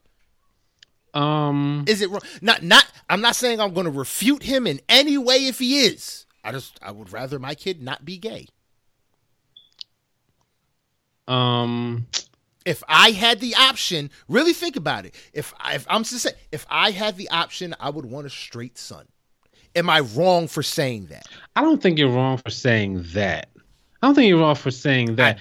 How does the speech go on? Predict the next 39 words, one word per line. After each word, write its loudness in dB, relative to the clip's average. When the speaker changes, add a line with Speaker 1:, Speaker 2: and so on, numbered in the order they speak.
Speaker 2:
don't 4
want 4
Speaker 1:
It 6
Speaker 2:
my 6
Speaker 1:
is 4
Speaker 2:
kid -4
to -6
be -8
gay. -4
That -2
there's -2
nothing -4
wrong -4
with -8
saying -6
that -6
for, -8
for, -8
for -12
anyone -8
to -12
get -6
attacked -2
over -4
that -8
kind -16
of -20
shit. -20
It's -2
Speaker 1:
I 4
think 0
Speaker 2:
ridiculous. -6
Speaker 1:
that, -2
I 0
think -4
that, -2
I -2
think 0
that, 2